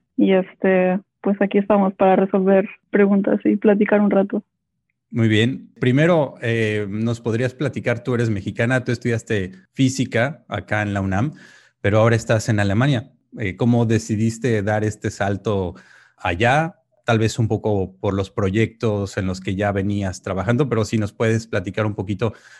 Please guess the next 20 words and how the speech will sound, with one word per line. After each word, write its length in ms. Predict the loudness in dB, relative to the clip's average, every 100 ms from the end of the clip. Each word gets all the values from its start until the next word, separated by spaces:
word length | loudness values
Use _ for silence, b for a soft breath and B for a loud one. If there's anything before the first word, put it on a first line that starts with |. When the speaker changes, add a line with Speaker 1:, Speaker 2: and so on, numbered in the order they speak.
| B
Speaker 2:
acerca 600 | -8 -6 -2 0 0 -2
de 280 | -6 -2 -2
estos 440 | -4 -4 -4 -4
últimos 540 | -6 -2 -2 -2 -4 -8 -6
años, 480 | -2 0 0 -2 -4
el 160 | -6
por 160 | -8 -6
qué 80 | -6
estás 340 | -6 -8 -6
allá 200 | -4 -4
en 100 | -4
Alemania 540 | -4 -4 -2 -2 -2 -4 b b
y 120 | -4
en 60 | -2
qué 100 | -2
proyectos 440 | 0 -2 -2 -4
estás 320 | -6 -4 -4
involucrada. 600 | -4 -4 -4 -4 -4 -6 -8 0
Speaker 1:
Sí, 140 | 2
claro. 340 | 6 6 4